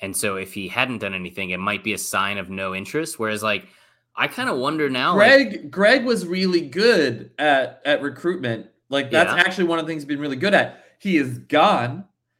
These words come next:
Speaker 2: There is no, not only no head coach, there is no senior staff, and there's no director of football above the head coach. So right now,
Speaker 1: But
Speaker 2: no,
Speaker 1: there's some
Speaker 2: no one
Speaker 1: scandals. Yeah.
Speaker 2: But yeah, <laughs> that's, well, there were scandals, and now there's
Speaker 1: Yeah.
Speaker 2: nobody.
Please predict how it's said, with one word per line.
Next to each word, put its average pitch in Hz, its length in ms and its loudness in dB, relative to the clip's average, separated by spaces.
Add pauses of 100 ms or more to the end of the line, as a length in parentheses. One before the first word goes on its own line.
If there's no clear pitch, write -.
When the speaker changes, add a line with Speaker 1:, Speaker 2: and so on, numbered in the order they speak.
(140)
Speaker 2:
There 156 180 6
is 147 220 -2
no, 170 440 2
not 202 200 0
only 214 140 -4
no 151 120 -2
head 143 220 -6
coach, 202 380 -2 (280)
there 175 180 2
is 160 160 -2
no 180 160 -2
senior 202 760 -6
staff, 214 640 0
and 151 120 0
there's 160 200 -2
no 190 140 0
director 180 440 -2
of 165 100 -6
football 185 360 0
above 175 280 -2
the 190 80 -4
head 127 240 -2
coach. 123 220 -2
So 143 140 -6
right 170 340 -2
now, 180 260 2
Speaker 1:
But 135 180 -4
Speaker 2:
no, 147 80 4
Speaker 1:
there's 117 100 6
some 147 80 -4
Speaker 2:
no 196 120 4
one 214 120 6
Speaker 1:
scandals. 190 400 0 (280)
Yeah. - 200 -10
Speaker 2:
But - 140 -4
yeah, 285 380 0
<laughs> 117 60 -12
that's, 127 260 -6
well, 147 220 0
there 135 160 -2
were 120 380 0
scandals, 98 560 -8
and 110 100 -8
now 107 160 -2
there's 123 200 -4
Speaker 1:
Yeah. 151 60 -10
Speaker 2:
nobody. 139 460 0